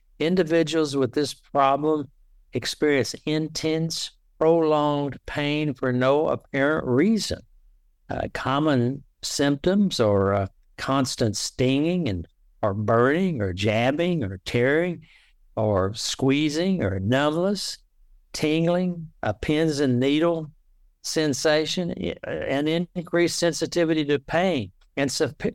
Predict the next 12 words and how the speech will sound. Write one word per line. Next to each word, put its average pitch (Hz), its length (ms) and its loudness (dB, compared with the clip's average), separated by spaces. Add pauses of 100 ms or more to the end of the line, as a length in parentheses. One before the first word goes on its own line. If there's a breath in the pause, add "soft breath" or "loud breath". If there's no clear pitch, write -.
and 139 240 0
severe 156 640 2
pain, 107 340 -4 (640)
resulting 135 560 2
from 120 240 -2
things 135 340 0
that 120 180 -2
typically 117 580 0 (100)
are 123 140 0
not 113 240 2
very 104 220 0
painful. 107 560 -6